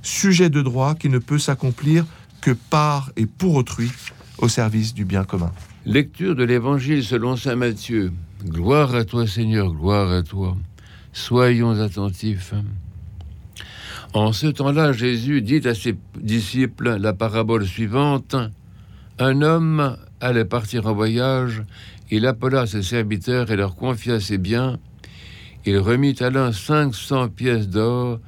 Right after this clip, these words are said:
Speaker 2: à un autre deux cents, à un troisième cent, à chacun selon ses capacités. Puis il partit. Le serviteur qui avait reçu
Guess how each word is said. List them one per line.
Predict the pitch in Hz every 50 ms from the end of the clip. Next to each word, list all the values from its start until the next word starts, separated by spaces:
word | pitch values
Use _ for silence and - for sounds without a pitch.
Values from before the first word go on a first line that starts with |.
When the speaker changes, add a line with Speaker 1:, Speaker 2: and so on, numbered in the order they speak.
| - - - - - -
Speaker 2:
à | - 104 110
un | 110 113
autre | 123 127 127 110 - 92 92
deux | 90 98 120 123 117
cents, | 98 - - 127 127 127 127 123 117 107 - - - - - -
à | 107 117
un | 113 101
troisième | - - 113 113 110 104 110 104 98 95
cent, | 87 - - - 131 135 139 135 131 123 - - - - - - - - -
à | 113
chacun | 113 101 - 120 110 92 - 127 123 123 123
selon | 117 - 131 117 113 113 117
ses | 107 107 113 92
capacités. | 104 110 - - 107 98 87 101 95 85 - 107 113 117 113 113 - - - - - - - - - -
Puis | - - 117 117 107
il | 113 101 85
partit. | - 98 95 85 - - - 95 95 87 76 - - - - - - - - - - - - - - - - -
Le | 92
serviteur | 95 90 - 104 95 87 95 90 - - 123 123 120 113
qui | 113 113
avait | 107 98 104
reçu | 101 107 110 107 95 90 98 123 131 131 120